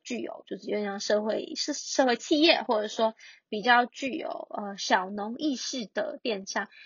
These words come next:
他们在消费者过程，你拿到就是，呃，放进购物车之前，你会看到那个农民，就是他们会放那个农民的 profile 在上面，然后也会有他们，呃，怎么，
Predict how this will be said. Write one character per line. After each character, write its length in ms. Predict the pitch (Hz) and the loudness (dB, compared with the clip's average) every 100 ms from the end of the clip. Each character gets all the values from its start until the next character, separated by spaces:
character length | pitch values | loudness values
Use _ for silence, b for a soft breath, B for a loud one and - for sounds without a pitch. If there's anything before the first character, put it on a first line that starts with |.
| B | B
他 180 | - 330 | 4 4
们 220 | 339 285 254 _ _ _ | 6 2 -4 _ _ _
在 280 | 320 285 262 | 6 6 6
消 240 | - 269 | 0 -4
费 180 | 269 277 | -2 -6
者 200 | 220 - | -8 -12
过 220 | - 240 | -8 -8
程， 260 | 220 214 196 | -8 -16 -16
你 100 | 208 | -14
拿 260 | 208 190 208 | -10 -10 -4
到 220 | 254 240 | -2 -2
就 140 | 240 | -6
是， 460 | 220 240 220 208 - | -8 -6 -6 -6 -6
呃， 160 | - 214 | -6 2
放 220 | 320 277 | 2 2
进 160 | 285 | 0
购 160 | 254 254 | 2 2
物 100 | 254 | 0
车 180 | - 226 | -4 -6
之 280 | - 226 220 | -6 -8 -8
前， 360 | - - - _ _ _ - | -8 -8 -10 _ _ _ -6
你 120 | 226 | 0
会 140 | 277 | 2
看 220 | 349 349 254 | 4 4 4
到 120 | 220 | 2
那 160 | 208 | -2
个 100 | 202 | -6
农 200 | - - | -8 -12
民， 220 | - - 226 | -14 -14 -6
就 100 | 233 | -4
是 80 | |
他 140 | 247 262 | 0 2
们 120 | 233 | 2
会 140 | 233 | 2
放 240 | 226 240 220 | 4 2 0
那 80 | 220 | -4
个 80 | |
农 220 | 196 190 196 | -6 -6 -6
民 180 | 190 | -6
的 80 | 185 | -6
profile 640 | 190 262 254 - 50 50 - | 2 2 4 2 2 -2 2
在 140 | 208 | 2
上 240 | 214 214 | 2 -4
面， 200 | 208 202 - | -2 -6 -4
然 100 | 202 | -6
后 60 | |
也 160 | 214 202 | -4 -6
会 180 | - 220 | -4 -4
有 240 | - - | -4 -10
他 160 | - 214 | -2 -2
们， 200 | 202 - _ - | -2 -10 _ -10
呃， 260 | - - - | -6 -6 -8
怎 120 | - 196 | -4 -4
么， 320 | 196 196 | -4 -8